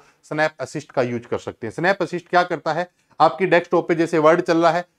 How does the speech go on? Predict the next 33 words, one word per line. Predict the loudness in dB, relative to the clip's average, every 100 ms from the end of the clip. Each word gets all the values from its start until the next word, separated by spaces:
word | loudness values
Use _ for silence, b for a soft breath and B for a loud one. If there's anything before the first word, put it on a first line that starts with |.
| 0
एक | 0 2
साइड | 2 2
में | 2
वर्ड | 2 2
चल | 0
रहा | 2 2
है, |
एक | 2
साइड | 0 0
Excel | -2 -2 -4
चल | -2
रहा | -2
है, | -2
एक | 0
साइड | -4
PowerPoint | 0 0 0 -2 -4
चल | -2
रहा | 0 2
है, | 0
एक | -4 -4
साइड | -2 0
आपने | 0 -2
कोई | -4 -2
वीडियो | 0 0
चला | 2 2
रखा | 2 -2 -10
है, | -12 b b b -14
इसका | -4 -2
मतलब | 0 0 -2 -2 B B -4
एक | -2 -2 -2
ही | 2
डेस्कटॉप | 2 2 0 0 2
पर | -2